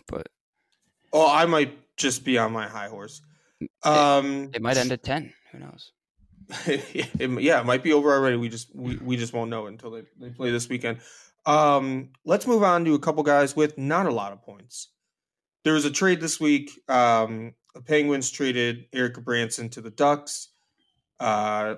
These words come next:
Speaker 2: for minor leaguer and journeyman Andreas Martinson in a seventh round pick in twenty twenty-one. I, it, it might be actually too early to talk about this trade because I'm falling asleep.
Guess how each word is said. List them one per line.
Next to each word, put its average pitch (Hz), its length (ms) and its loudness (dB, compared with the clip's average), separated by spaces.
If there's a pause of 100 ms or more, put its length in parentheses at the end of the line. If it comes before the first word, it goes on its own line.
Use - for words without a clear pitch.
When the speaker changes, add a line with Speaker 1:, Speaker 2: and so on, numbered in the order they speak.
Speaker 2:
for 110 640 0 (120)
minor 139 300 0
leaguer 123 500 2
and 113 200 -4
journeyman 117 600 -2
Andreas 107 460 -8
Martinson 127 640 -4 (220)
in 110 80 -14
a 95 40 -10
seventh 156 400 0
round 135 240 0
pick 127 140 -6
in 113 100 -8
twenty 110 280 -6
twenty-one. 107 540 -12 (1160)
I, 131 600 2 (100)
it, 160 220 4
it 165 120 4
might 180 220 4
be 247 140 4
actually 185 260 0
too 165 260 0
early 143 280 6
to 117 80 -4
talk 120 260 2
about 120 160 -2
this - 160 -10
trade 139 480 -4
because 127 220 -8
I'm 113 140 -4
falling 113 260 0
asleep. - 340 -14